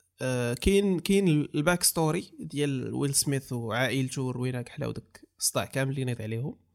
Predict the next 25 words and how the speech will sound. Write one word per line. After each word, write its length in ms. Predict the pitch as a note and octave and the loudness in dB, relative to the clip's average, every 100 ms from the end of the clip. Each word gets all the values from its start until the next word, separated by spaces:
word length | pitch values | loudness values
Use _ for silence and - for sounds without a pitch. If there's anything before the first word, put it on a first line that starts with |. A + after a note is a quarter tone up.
| _ _ _ _ _ _ | _ _ _ _ _ _
وعاد 220 | - F#3+ | 2 4
باش 140 | A3+ A3+ | 4 2
كاين 160 | A3 | 2
الباك 260 | G3+ D#3+ E3+ | 2 2 0
ستوري 340 | - D#3+ F3 | 0 0 2
ديال 180 | F#3+ D3+ | 2 0
كريس 280 | - D3 D3 | 0 0 0
روك، 360 | C#3+ F3 - C3 | -2 -2 -4 -6
آه، 220 | A#2 A#2 _ _ _ | -4 -6 _ _ _
فانه 380 | - C#3 D3+ D3 | -4 0 2 2
وقيله 360 | D3 D3+ C#3 | 2 2 0
في 120 | C#3 | 0
ألفين 220 | E3 D#3+ D#3 | -2 0 0
وستاش 460 | D3 - F#3 G#3 | 0 0 0 0
كان 140 | - D3 | 0 0
عاوتاني 320 | C#3+ E3 D#3 | 0 0 0
تجوكا 400 | C#3 D3+ D#3 D#3 | 2 2 2 -2
على، 340 | B2 C3 B2+ - _ _ _ _ _ - | 0 0 -2 -6 _ _ _ _ _ -4
آه، 560 | A#2 A2+ A2+ A2 G#2 | -2 -2 -2 -4 -6
مرت 300 | G#2+ A#2+ A#2 | -6 -6 -4
ويل 140 | B2 B2+ | -4 -4
سميث، 440 | - D#3 D#3 - | -2 -2 -4 -6
آه، 560 | F#2 F2+ - - - - A2+ | -8 -8 -10 -16 -16 -14 -6
جيدا 300 | B2 B2 B2 | -4 -4 -4
سميث، 300 | - F#3+ | -4 -6